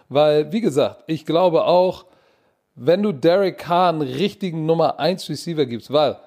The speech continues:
Nelson Aguilar, Zay Jones, das sind keine Nummer eins, Nummer eins Receiver. Jason Witten ist gefühlt älter, ist, äh, drei Jahre älter als ich, rennt immer noch rum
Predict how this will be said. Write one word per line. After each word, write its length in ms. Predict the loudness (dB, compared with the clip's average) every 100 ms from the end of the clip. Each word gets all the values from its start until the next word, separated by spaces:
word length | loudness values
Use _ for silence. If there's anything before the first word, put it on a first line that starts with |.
| _ _ _ -4
Nelson 440 | 0 0 0 0
Aguilar, 480 | 2 2 -2 -4 -8
Zay 320 | -4 2 2 2
Jones, 640 | 0 2 2 -2 -8 -18 _
das 240 | 0 0
sind 280 | 0 -2 -4
keine 400 | -4 0 2 2
Nummer 420 | 2 2 2 0 0
eins, 340 | -2 -4 -4
Nummer 220 | 0 0
eins 260 | 0 -4 -8
Receiver. 380 | -10 -10 -10 -4
Jason 420 | 0 0 -2 -2
Witten 420 | 0 0 -2 -6 -8 _ _
ist 160 | -12 -4
gefühlt 520 | -4 -2 0 0 -2 _ _ _ _
älter, 400 | -2 0 2 2 0
ist, 240 | -6 -8
äh, 320 | -12 -12 -8
drei 280 | -6 0 2
Jahre 220 | 4 2 2
älter 240 | 2 2
als 180 | 2 -2
ich, 240 | -8 -4 -2
rennt 160 | -2
immer 200 | 0 2
noch 160 | 2 0
rum 320 | 0 -2 -4